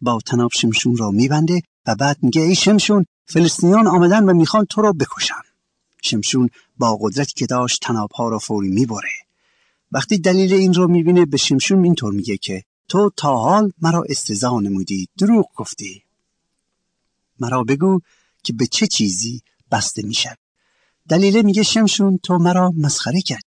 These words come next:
هم بهم دروغ گفتی. اگر راستش به من نگی، دیگه نمی‌خوام تو رو ببینم. شمشون وقتی که قهر دلیله رو می‌بینه، به او میگه که ببین ش-، دلیله، اگر هفت گیسوی مرا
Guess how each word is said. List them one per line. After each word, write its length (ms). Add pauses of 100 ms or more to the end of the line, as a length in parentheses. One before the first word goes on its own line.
(260)
هم 200
بهم 160
دروغ 460
گفتی. 440 (220)
اگر 220
راستش 500
به 100
من 220
نگی، 320 (220)
دیگه 240
نمی‌خوام 480
تو 120
رو 140
ببینم. 380 (2000)
شمشون 640 (520)
وقتی 240
که 280 (200)
قهر 220 (460)
دلیله 380
رو 140
می‌بینه، 460 (340)
به 80
او 80
میگه 240
که 160
ببین 280
ش-، 180 (100)
دلیله، 440
اگر 240 (120)
هفت 400
گیسوی 500
مرا 360